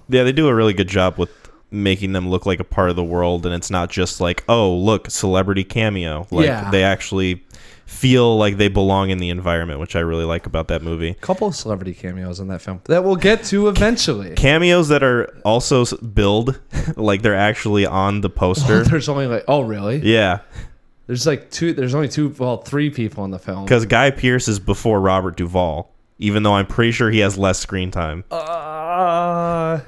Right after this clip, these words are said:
Speaker 2: yeah, they're probably close.
Speaker 1: Probably close.
Speaker 2: Well, Duvall's
Speaker 1: There's
Speaker 2: got,
Speaker 1: not
Speaker 2: like,
Speaker 1: much
Speaker 2: his
Speaker 1: at all.
Speaker 2: monologue, though, right? Like, his little
Speaker 1: They've got, like, the campfire scene, which I think
Speaker 2: Right.
Speaker 1: it adds a little bit more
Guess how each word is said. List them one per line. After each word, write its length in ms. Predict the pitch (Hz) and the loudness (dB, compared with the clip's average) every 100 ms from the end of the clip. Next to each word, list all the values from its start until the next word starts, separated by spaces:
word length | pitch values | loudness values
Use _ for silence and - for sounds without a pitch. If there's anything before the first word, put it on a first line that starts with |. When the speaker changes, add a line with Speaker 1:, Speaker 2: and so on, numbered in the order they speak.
| - - | -16 -14
Speaker 2:
yeah, 160 | - 185 | -4 -2
they're 120 | 175 | 0
probably 280 | 160 170 120 | 0 -2 -2
close. 540 | 104 101 98 101 117 123 | -6 -8 -6 -6 -2 4
Speaker 1:
Probably 320 | 131 113 90 | 4 4 0
close. 280 | - 87 165 | 0 2 4
Speaker 2:
Well, 360 | 175 160 151 | 4 2 -2
Duvall's 340 | 143 135 180 165 | -4 0 4 4
Speaker 1:
There's 120 | 156 | 4
Speaker 2:
got, 60 | 139 | 4
Speaker 1:
not 60 | |
Speaker 2:
like, 80 | 135 | 4
Speaker 1:
much 180 | 104 143 | 2 2
Speaker 2:
his 120 | 101 | 2
Speaker 1:
at 60 | 87 | 2
all. 100 | 80 | 0
Speaker 2:
monologue, 680 | 113 113 110 95 95 98 98 | 0 -2 -4 -6 -6 -8 -6
though, 160 | 98 | -4
right? 380 | 101 107 110 113 | -2 -2 -2 -4
Like, 140 | 117 117 | -4 -4
his 200 | 113 101 | -6 -4
little 400 | 120 117 117 113 | -2 0 0 2
Speaker 1:
They've 160 | 123 | 4
got, 160 | 131 143 | 4 4
like, 180 | 135 113 | 4 2
the 60 | |
campfire 640 | 110 123 107 101 104 92 90 | -2 2 2 2 2 2 0
scene, 340 | - 90 87 | -4 -4 -4
which 140 | 95 | 0
I 100 | 107 | 2
think 260 | 101 120 113 | 2 2 2
Speaker 2:
Right. 240 | 98 95 - - - | 0 -4 -8 -14 -4
Speaker 1:
it 240 | 117 110 | 0 2
adds 380 | 104 107 107 107 | 2 2 0 -2
a 80 | 104 | 0
little 280 | 101 107 113 | 2 2 4
bit 180 | 110 98 | 2 2
more 560 | 98 98 92 87 95 | 0 2 2 0 -4